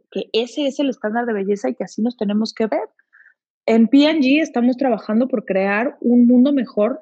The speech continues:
para todos, que sea libre de sesgos de género, con igualdad de representación, donde las voces de hombres y mujeres pesen lo mismo, porque sabemos que cuando lo hacemos, las comunidades son más sal-, más saludables, a los negocios les va mejor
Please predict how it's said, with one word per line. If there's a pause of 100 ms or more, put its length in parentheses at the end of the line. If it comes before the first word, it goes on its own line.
(140)
para
todos, (140)
que
sea
libre
de
sesgos
de
género,
con
igualdad
de
representación, (380)
donde
las
voces
de
hombres
y
mujeres
pesen
lo
mismo, (320)
porque
sabemos
que
cuando
lo
hacemos,
las
comunidades
son
más
sal-, (160)
más
saludables,
a
los
negocios
les
va
mejor